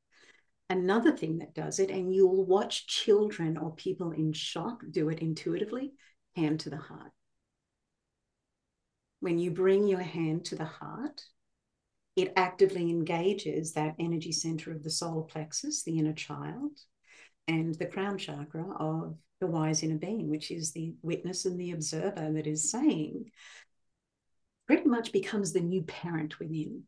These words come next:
And basically says, "We're okay, everything is calm, we are in the present moment."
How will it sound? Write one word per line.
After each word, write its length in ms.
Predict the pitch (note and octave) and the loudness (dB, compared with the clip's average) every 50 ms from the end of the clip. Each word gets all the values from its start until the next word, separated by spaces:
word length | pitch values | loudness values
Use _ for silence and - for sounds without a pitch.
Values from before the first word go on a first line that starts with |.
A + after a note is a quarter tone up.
| _ _ _ _ _ _ _ _ _ _ _ _ _ _ _ _ _ _ _ _ _ _ _ _ _ _ _ _ _ | _ _ _ _ _ _ _ _ _ _ _ _ _ _ _ _ _ _ _ _ _ _ _ _ _ _ _ _ _
And 160 | - F3+ F#3 E3 | 0 2 2 4
basically 560 | F3+ E3+ E3+ E3+ - - F#3+ - - F3 E3+ | 2 2 2 2 0 0 -2 -2 -4 -4 -6
says, 320 | D#3 - D3+ D#3 D#3 - | -4 -4 -4 -4 -4 -6
"We're 200 | - - - - - | -8 -8 -8 -8 -8
okay, 480 | - - - G#3+ G#3 G#3 G#3+ G#3+ G#3+ - - | -6 -4 -2 -2 0 -2 -4 -6 -8 -10 -8
everything 340 | D#3 D3+ D#3 D#3+ - D#3 D#3+ | -6 -6 -4 -4 -6 -6 -8
is 100 | D#3 - | -8 -10
calm, 420 | - - G3 F#3+ F#3 F#3 F3+ E3+ - | -10 -8 -6 -6 -6 -6 -8 -6 -4
we 160 | D3+ D#3+ D3+ | -2 -2 0
are 60 | C#3+ | 2
in 100 | D3+ D#3 | 2 0
the 60 | D#3+ | 0
present 380 | D#3 - - E3+ E3 - C#3+ - | -2 -4 -8 -6 -6 -4 -4 -2
moment." 420 | D3+ D#3 D3+ D#3 D#3 - - - | 0 0 0 0 -2 -4 -6 -10